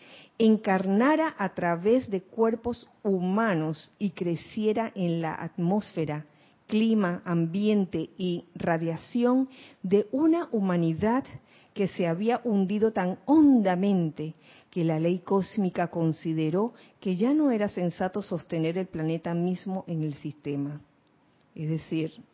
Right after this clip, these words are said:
oye, gracias a la acción amorosa del amado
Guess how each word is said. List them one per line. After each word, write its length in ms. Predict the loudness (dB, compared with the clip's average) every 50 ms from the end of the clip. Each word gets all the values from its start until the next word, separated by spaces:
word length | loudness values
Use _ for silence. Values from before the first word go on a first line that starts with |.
| _
oye, 320 | -2 0 0 0 0 -2 -4 -4
gracias 500 | -4 -2 -2 -2 -2 -2 -4 -4 -4 -4
a 100 | -4 -4
la 80 | -6
acción 640 | -6 -8 -14 -12 -6 -4 -2 0 0 -2 -2 -4 -6 -10 -14 _ _ _ _ _ _ _ _ _ _ _ _ _ _ _
amorosa 680 | -2 0 0 0 0 0 -2 -4 -4 -2 -2 -2 -2
del 180 | -4 -4 -6 -4
amado 560 | -4 -4 -4 -4 -2 -2 0 0 -2 -2 -6